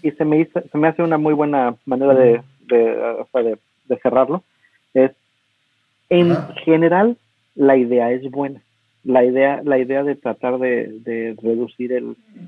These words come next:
Speaker 2: Sí,
Speaker 1: el,
Speaker 2: claro.
Speaker 1: los
Speaker 2: De buenas
Speaker 1: la
Speaker 2: intenciones
Speaker 1: chatarra.
Speaker 2: está pavimentado el camino
Speaker 1: Sí.
Speaker 2: al infierno, güey.
Speaker 1: Eh, la, la idea es buena,
Speaker 2: Ujú.
Speaker 1: pero la ejecución
Speaker 2: Es
Speaker 1: es
Speaker 2: pésima.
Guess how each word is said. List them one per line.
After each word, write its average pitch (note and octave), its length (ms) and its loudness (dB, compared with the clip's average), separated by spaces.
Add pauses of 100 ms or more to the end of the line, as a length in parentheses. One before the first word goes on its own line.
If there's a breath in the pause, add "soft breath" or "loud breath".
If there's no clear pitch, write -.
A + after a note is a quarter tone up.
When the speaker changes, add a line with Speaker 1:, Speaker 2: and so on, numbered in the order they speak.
(160)
Speaker 2:
Sí, A2+ 320 -2
Speaker 1:
el, A2 60 2
Speaker 2:
claro. G3 560 0 (160)
Speaker 1:
los B2+ 180 2
Speaker 2:
De E3+ 60 0
buenas A3+ 340 2
Speaker 1:
la B2+ 80 4
Speaker 2:
intenciones G#3 540 2
Speaker 1:
chatarra. C3 160 4
Speaker 2:
está - 200 -2
pavimentado F3 640 2
el D#3 60 -2
camino E3+ 320 0
Speaker 1:
Sí. D3 80 0
Speaker 2:
al D3+ 60 -2
infierno, G3+ 720 -4 (120)
güey. E3+ 120 -12 (880 soft breath)
Speaker 1:
Eh, D#3 160 -2
la, C#3 180 2
la C#3 140 4
idea F#3 260 4
es D3+ 120 2
buena, A#2+ 400 -2
Speaker 2:
Ujú. - 200 -20
Speaker 1:
pero B2+ 220 4
la B2 100 0
ejecución C3+ 880 -6
Speaker 2:
Es - 140 -16
Speaker 1:
es G#2+ 120 -6
Speaker 2:
pésima. C#3+ 600 -6